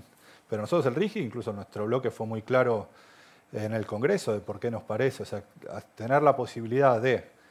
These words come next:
eh, no liquidar un solo dólar. Para nosotros siempre decimos, cuando yo recién decía,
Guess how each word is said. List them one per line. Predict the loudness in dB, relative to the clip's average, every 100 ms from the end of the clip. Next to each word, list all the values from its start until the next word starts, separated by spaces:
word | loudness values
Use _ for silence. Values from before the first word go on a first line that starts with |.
| -20 -20 _ -8
eh, | -6 -4 -6 -10
no | -10 -4 -2
liquidar | 2 4 4 2
un | -4 -4
solo | -2 2 4
dólar. | 6 4 4
Para | -2
nosotros | -8 -6 -4 -2
siempre | -4 -2 -2
decimos, | -4 -6
cuando | -8 -10 -16 -20 -20
yo | -8
recién | -6 -4 -4
decía, | -2 2 2